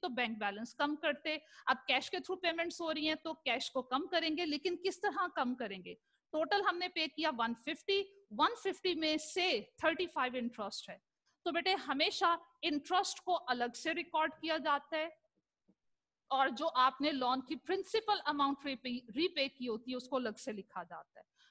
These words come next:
Loan की री-, principal amount बन रही है जो आप वापस कर रहे हो एक लाख पन्द्रह हजार और interest उन्होंने बताया हुआ थर्टी फ़ाइव थाउजेंड, एक पन्द्रह में थर्टी फ़ाइव थाउजेंड ऐड करोगे, लीजिए आपके पास बेटे एक लाख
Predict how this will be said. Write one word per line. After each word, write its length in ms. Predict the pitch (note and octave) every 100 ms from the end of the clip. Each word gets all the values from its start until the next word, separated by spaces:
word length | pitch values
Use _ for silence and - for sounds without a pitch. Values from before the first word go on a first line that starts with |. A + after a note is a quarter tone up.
| -
Loan 280 | C4+ - F4+
की 160 | F#4
री-, 300 | F#4+ C4 C4 A3+ -
principal 500 | D#4+ D#4+ G4+ G4+ F4+
amount 340 | D#4+ C4 C4
बन 180 | A#3 A#3
रही 280 | B3 D4 E4+
है 160 | C#4+ B3
जो 120 | B3+
आप 220 | G#3 A#3+ G#3+
वापस 360 | G#3 F4+ F#4+
कर 180 | - C4
रहे 220 | A#3 B3 D4
हो 140 | B3+ B3 - -
एक 220 | A#3+ A#3
लाख 240 | A#3 A3 -
पन्द्रह 320 | A#3+ A#3+ F#4+ F#4
हजार 360 | D4+ D4+ D4 - - -
और 160 | C#4 C4+
interest 440 | C4+ C#4 F4 -
उन्होंने 300 | D4+ C4 C4 B3
बताया 380 | A#3+ G#3 G3+
हुआ 120 | G#3 G#3+
थर्टी 300 | - D4 G4 F#4+
फ़ाइव 260 | F4 D#4 -
थाउजेंड, 380 | D#4 C#4 D4+ D4 _ _
एक 200 | C4 C#4 -
पन्द्रह 260 | B3 B3+
में 140 | C4 C4+
थर्टी 300 | C#4 A#3 C4+
फ़ाइव 260 | - A3+ A3+ G#3+
थाउजेंड 260 | G3+ A3 -
ऐड 240 | A#3+ C#4+ -
करोगे, 400 | F4 E4+ F4 F4+ _ _
लीजिए 300 | C4 B3 C4+ -
आपके 260 | A3 - C4
पास 260 | A3+ A3 A3
बेटे 260 | A3 A#3+ A#3+
एक 180 | A3+ -
लाख 300 | G3 E4+